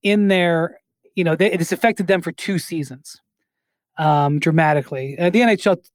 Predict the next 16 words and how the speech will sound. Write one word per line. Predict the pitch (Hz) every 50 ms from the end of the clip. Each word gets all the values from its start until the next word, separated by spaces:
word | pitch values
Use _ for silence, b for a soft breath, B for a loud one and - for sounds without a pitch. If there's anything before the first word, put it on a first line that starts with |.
| _ _ _ _ _ _
to | - 185
an | 165
extent | 151 - - 175 156 151
as | 135 135
well, | 147 139 143
obviously. | 139 139 139 139 135 - - - 139 135 B B B B B B B B B B _
Um, | 180 160 151 151 151 156 - -
whereas, | 170 180 185 180 175 165 156 165 - - _ _ _ -
uh, | 175 165 165 160 156
baseball | 147 - 190 202 196 - - - 190 180 175 175 170 170 170 165 - -
and, | 165 160 156 151 151 156 143 - _ -
and | 170 156 151 160 156
the | 156 165
N | 165 160
F | 147 - - 170
L, | 160 156 156 151 147 147 156